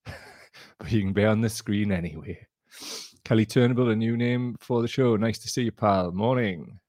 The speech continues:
Nice to see you. Carlos. What's, what's Carlos saying? "E, not cancelled here." Not yet.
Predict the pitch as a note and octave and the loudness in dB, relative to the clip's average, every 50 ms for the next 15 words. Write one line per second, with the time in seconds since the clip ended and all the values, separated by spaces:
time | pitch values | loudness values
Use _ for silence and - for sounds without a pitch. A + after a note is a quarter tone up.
0 | _ _ _ _ _ _ _ _ _ _ _ - G2 G2+ - - - - - - | _ _ _ _ _ _ _ _ _ _ _ -18 -18 -16 -16 -18 -16 -14 -10 -6
1 | G#2 G2+ G2+ G2 F#2+ F#2 F2 E2+ _ _ _ _ _ _ _ _ _ _ _ _ | -4 -4 -2 -2 -4 -6 -8 -10 _ _ _ _ _ _ _ _ _ _ _ _
2 | _ _ _ _ _ _ _ _ - - - _ _ _ - - G#2+ G2+ G2+ G#2 | _ _ _ _ _ _ _ _ -14 -14 -14 _ _ _ -12 -6 -4 -2 0 2
3 | G#2 G#2+ G#2+ G2+ - - - - _ _ _ _ _ _ _ _ _ _ _ _ | 2 2 0 -2 -4 -10 -16 -16 _ _ _ _ _ _ _ _ _ _ _ _
4 | _ _ _ _ _ - D3+ B2+ - - - - _ _ - - G2+ - - - | _ _ _ _ _ -18 -18 -16 -16 -16 -18 -18 _ _ -20 -20 -20 -18 -12 -8
5 | - F#2+ G2 G2 F#2+ - - - A2+ G#2 G#2 G#2 G2+ G#2+ - _ _ _ - A2+ | -6 -4 -4 -4 -4 -6 -8 -6 -4 -2 -2 -2 -4 -6 -8 _ _ _ -4 -2
6 | A2 A2+ A2+ G#2+ F#2+ F#2 F#2 F#2 G2 G2 - - - - G#2 G#2 G#2 - A#2+ A2+ | 0 0 0 0 0 0 -2 -2 -2 -4 -4 -6 -4 -4 -2 -2 -4 -4 -6 -8
7 | G#2 G#2 A2+ A#2 A2+ A2 G#2+ G#2 G#2 G2+ - _ _ _ _ _ _ _ _ _ | -6 -4 -2 -2 0 0 0 -2 -4 -8 -14 _ _ _ _ _ _ _ _ _
8 | _ _ _ - G2+ G2+ G2+ F#2+ G#2+ G#2+ G#2+ G#2+ G2+ G2 - - - - - | _ _ _ -8 -6 -4 -4 -2 -2 0 0 0 0 -2 -4 -8 -12 -12 -14